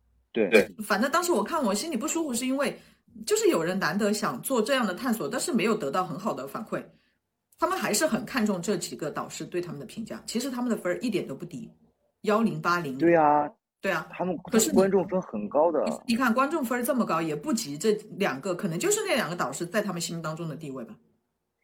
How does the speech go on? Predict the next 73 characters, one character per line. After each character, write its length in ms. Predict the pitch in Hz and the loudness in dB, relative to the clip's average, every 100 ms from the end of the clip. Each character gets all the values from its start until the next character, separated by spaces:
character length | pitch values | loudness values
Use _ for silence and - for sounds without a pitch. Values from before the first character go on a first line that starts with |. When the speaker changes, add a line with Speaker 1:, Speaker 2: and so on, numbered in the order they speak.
| _ _ _ | _ _ _
Speaker 3:
你 120 | 185 | -6
说 140 | 180 247 | -2 2
那 160 | 302 | 4
英 140 | 262 262 | 4 2
吧 140 | 240 | 2
打 140 | 190 | 2
不 60 | 147 | 0
打， 160 | 185 131 | -2 -2
Speaker 1:
嗯。 100 | 165 | -8
Speaker 3:
嗯， 140 | 185 | -8
他， 140 | - 208 | -4 -6
他 140 | 208 | -6
投 180 | - - | -8 -8
不 60 | 170 | -4
投 100 | 180 | -2
无 100 | 156 | -4
所 140 | 185 | -6
谓。 120 | - - _ _ _ | -8 -12 _ _ _
我 140 | - 202 | 2 2
都 140 | 349 | 4
觉 120 | 392 | 2
得 80 | 220 | 6
马 220 | 226 165 | 6 6
东 180 | 147 240 | 4 2
和 100 | 247 | 2
李 120 | 165 | 0
诞 160 | 139 185 | -2 -4
不 80 | 214 | -4
投 180 | - 139 | -8 -10
没 160 | 135 | -10
关 160 | 131 135 | -8 -10
系， 140 | - | -8
但 140 | - 262 | -4 -2
是 80 | |
我 120 | 277 165 | 0 0
觉 140 | 156 | -2
得 60 | 151 | -4
于 100 | 151 | -2
和 140 | 180 | -2
伟 80 | 170 | -2
老 120 | 151 | -2
师 160 | - 143 | -8 -10
和 200 | - 120 | -10 -12
黄 180 | 127 | -10
渤 100 | 135 | -10
应 140 | 127 131 | -8 -10
该 60 | |
要 100 | 135 113 | -12 -14
投。 140 | - _ _ _ _ _ _ _ _ | -20 _ _ _ _ _ _ _ _
这 140 | - 415 | 0 0
个， 60 | - | 0
Speaker 1:
对。 160 | - - - - | -8 -14 -16 -6
Speaker 3:
说 160 | - | 2
实 180 | 440 170 | 2 4
话， 120 | 208 | 2
这 120 | 233 320 | 2 0
五 120 | 139 | 0
个 140 | 208 | -2
人 200 | 170 139 - | -2 -4 -2
最 160 | 403 | 0
能 100 | 226 | 0
看 200 | 185 262 | -2 0
懂 100 | 196 | 0
的 100 | - | -2
就 140 | - 330 | 0 2
应 80 | |
该 60 | 208 | 2
是 100 | 202 | 0
他 100 | 151 | -8
们 80 | 143 | -10
两 140 | 175 | -12
个。 120 | - - _ - _ _ _ _ _ - | -14 -20 _ -20 _ _ _ _ _ -8
Speaker 1:
嗯。 380 | 107 95 90 | -6 -6 -8